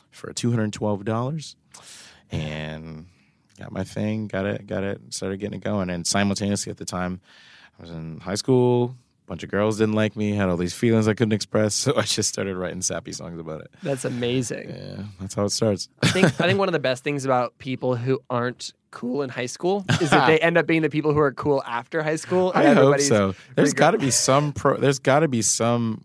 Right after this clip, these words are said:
Speaker 1: correlation, because I've talked to some of my other buddies from, it was an art school, it was a charter school.
Speaker 2: Okay.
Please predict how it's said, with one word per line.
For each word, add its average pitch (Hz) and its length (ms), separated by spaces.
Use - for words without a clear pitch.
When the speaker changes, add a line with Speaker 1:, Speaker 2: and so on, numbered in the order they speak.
Speaker 1:
correlation, 117 680
because 98 240
I've 107 140
talked 120 260
to 104 260
some - 220
of 104 80
my 98 160
other 107 220
buddies 95 280
from, 92 460
it 113 60
was 113 100
an 107 100
art 139 160
school, 98 120
it 95 60
was 92 60
a 92 40
charter 117 240
school. 87 260
Speaker 2:
Okay. 127 300